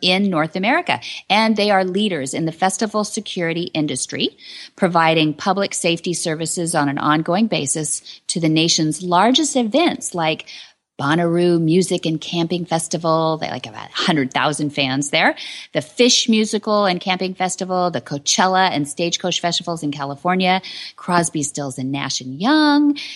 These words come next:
and the reunion of the Grateful Dead, Paul McCartney, Bruce Springsteen. Doesn't this sound fun? World Cup soccer, soccer games and the nineteen ninety-four Woodstock Musical Festival. Eh, eh, eh, eh. Uh, Mister Keller trains mounted police units throughout the United States,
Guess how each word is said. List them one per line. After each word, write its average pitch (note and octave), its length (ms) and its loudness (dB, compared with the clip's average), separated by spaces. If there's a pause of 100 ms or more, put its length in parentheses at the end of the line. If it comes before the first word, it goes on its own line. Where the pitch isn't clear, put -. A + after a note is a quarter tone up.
(140)
and C#3+ 240 -2
the C#3 140 -2
reunion E3+ 420 2
of C3+ 120 0
the C3 60 -4
Grateful - 360 -10
Dead, B3 500 2
Paul C#3+ 240 0
McCartney, C#4 960 2
Bruce D#3 320 -8
Springsteen. B3+ 640 2
Doesn't E3 240 -4
this C#3+ 100 -2
sound C#3 260 -4
fun? G3 200 2 (240)
World A#3 260 4
Cup - 220 -4
soccer, B3+ 420 -2 (140)
soccer A#3 340 0
games B3+ 640 2
and E3 340 0
the D3+ 120 -4
nineteen F3 480 -4
ninety-four F3+ 480 0
Woodstock B3 640 0
Musical B3 340 0
Festival. A3 540 -2
Eh, - 60 -4
eh, - 340 -2
eh, G3+ 320 -6
eh. G3 40 -10 (380)
Uh, G3+ 240 4
Mister E4 320 6
Keller G#3+ 320 2
trains F3 380 0
mounted G#3 440 2
police G#3 460 -4
units F#3 340 -4
throughout E3 360 0
the A#3 60 0
United B3+ 380 2
States, - 520 -6